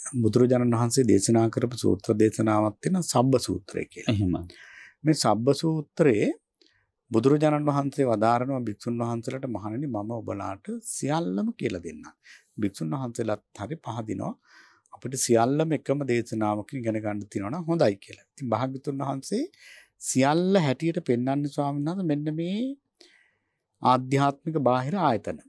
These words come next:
Speaker 2: එහෙම.
Speaker 1: එතකොට මේ ආයතනයන් පිළිබඳව දැන් පිරිසිඳ අවබෝධ කරගන්නවා කියන්නේ සරවාකාරයෙන්ම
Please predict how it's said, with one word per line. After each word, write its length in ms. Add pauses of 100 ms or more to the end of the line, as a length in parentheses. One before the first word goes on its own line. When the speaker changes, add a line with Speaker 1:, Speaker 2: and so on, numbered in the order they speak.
(100)
Speaker 2:
එහෙම. 280 (280)
Speaker 1:
එතකොට 400 (840)
මේ 380 (320)
ආයතනයන් 680
පිළිබඳව 540
දැන් 180
පිරිසිඳ 460 (140)
අවබෝධ 460
කරගන්නවා 500
කියන්නේ 300
සරවාකාරයෙන්ම 1040